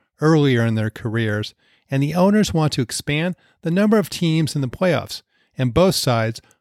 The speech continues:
are lobbying for rule changes that will reignite the game's popularity. But if the upcoming season is delayed,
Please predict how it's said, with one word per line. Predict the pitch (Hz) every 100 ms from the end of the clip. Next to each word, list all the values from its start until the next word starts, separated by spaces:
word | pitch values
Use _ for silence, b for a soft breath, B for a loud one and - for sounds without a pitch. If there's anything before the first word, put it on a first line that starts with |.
| -
are | 120
lobbying | 117 131 156 175
for | - 170
rule | 147 131
changes | - 131 113 107 120 -
that | 127 117
will | 110 104
reignite | 117 156 170 147 143 160 _ _ _
the | 104
game's | 101 110 117
popularity. | - 123 113 127 123 113 104 95 _ _ _ _ _
But | - 135
if | 123
the | 143
upcoming | 170 - 175 160
season | 139 165 151 143
is | 123 -
delayed, | 110 107 139 170